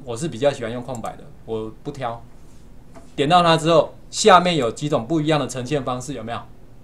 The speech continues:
全部都是空的，可是你就会照这个样式去产生新的，好，产生新的。假设我就用这个好了，点到它，甩呀的，现在没有嘛，所以回味一下，夏天才有的，<laughs> 有没有进来就空空的？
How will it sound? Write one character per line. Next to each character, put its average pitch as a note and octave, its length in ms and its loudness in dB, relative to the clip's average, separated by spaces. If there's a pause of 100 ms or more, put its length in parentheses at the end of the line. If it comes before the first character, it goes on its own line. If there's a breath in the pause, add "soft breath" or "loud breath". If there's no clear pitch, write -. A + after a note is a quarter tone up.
(520)
全 D3+ 200 0
部 G3+ 120 4
都 E3+ 100 6
是 E3+ 120 -4
空 C#3+ 200 0
的， B2 140 -4
可 A2+ 120 -8
是 D3 100 -4
你 C#3 120 -2
就 C#3 140 2
会 D3 80 2
照 D3 240 6
这 C#3 100 0
个 C3 60 -2
样 C3 180 2
式 C3 140 -12
去 C3+ 80 -10
产 G#2 220 -12
生 A2 120 -10
新 G#2 240 -12
的， - 120 -14 (580)
好， A2 100 -4
产 A2+ 160 -6
生 C3 140 -4
新 B2 220 -8
的。 G#2+ 180 -8 (300)
假 A#2+ 200 2
设 C3 220 4
我 A2 100 2
就 C3 140 -4
用 C3 160 -2
这 B2 180 -4
个 G#2+ 120 -8
好 F#2+ 100 -10
了， G2 160 -10 (140)
点 G#2 120 -10
到 B2 160 -4
它， A#2 280 -8 (680)
甩 A#2+ 300 -4
呀 C#3+ 160 0
的， G#2+ 180 -10 (180)
现 C#3 220 -8
在 C3+ 140 -2
没 G#2+ 180 -10
有 F#2+ 160 -10
嘛， F#2+ 120 -16 (180)
所 - 120 -10
以 A#2 60 -8
回 A2 220 -12
味 B2 180 -8
一 G2+ 80 -14
下， G#2+ 240 -10 (400)
夏 - 160 -6
天 A#2 160 -8
才 G#2 180 -12
有 G#2 180 -10
的， - 440 -6
<laughs> - 80 -6 (800 loud breath)
有 D3 120 -2
没 F3 40 4
有 E3+ 40 4
进 G3+ 120 2
来 D3+ 80 6
就 E3 120 2
空 D#3 160 -2
空 C#3+ 120 -2
的？ B2 160 -2